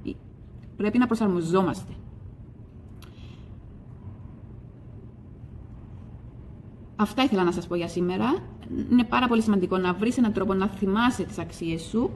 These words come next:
να τις έχεις στο μυαλό σου, να τις αναθεωρείς κατά διαστήματα και πάνω απ' όλα να σε εκφράζουν τη δεδομένη στιγμή. Αυτά και να θυμάσαι όπως πάντα, το σενάριο της ζωής μας το γράφουμε εμείς.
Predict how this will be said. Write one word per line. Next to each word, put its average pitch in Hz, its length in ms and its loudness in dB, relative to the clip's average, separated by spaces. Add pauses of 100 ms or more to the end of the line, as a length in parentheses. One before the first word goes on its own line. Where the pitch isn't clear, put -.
(140)
να 180 100 0
τις 185 160 0
έχεις 269 160 4
στο 254 120 0
μυαλό 175 420 6
σου, 240 300 2 (440)
να - 80 2
τις 180 120 4
αναθεωρείς 180 560 4
κατά 202 200 0
διαστήματα 180 680 2 (600)
και 277 320 2
πάνω 254 160 6
απ' 247 100 2
όλα 240 240 2
να 208 140 6
σε 208 100 2
εκφράζουν 208 600 2
τη 247 60 4
δεδομένη 196 360 4
στιγμή. 165 380 2 (1800)
Αυτά 220 580 2 (680)
και 233 100 4
να 214 120 8
θυμάσαι 233 500 4
όπως 214 260 0 (100)
πάντα, 208 520 4 (180)
το 220 100 6
σενάριο 226 460 4
της 226 140 2
ζωής 208 260 4
μας 269 300 2
το 208 80 2
γράφουμε 196 340 4
εμείς. 151 240 2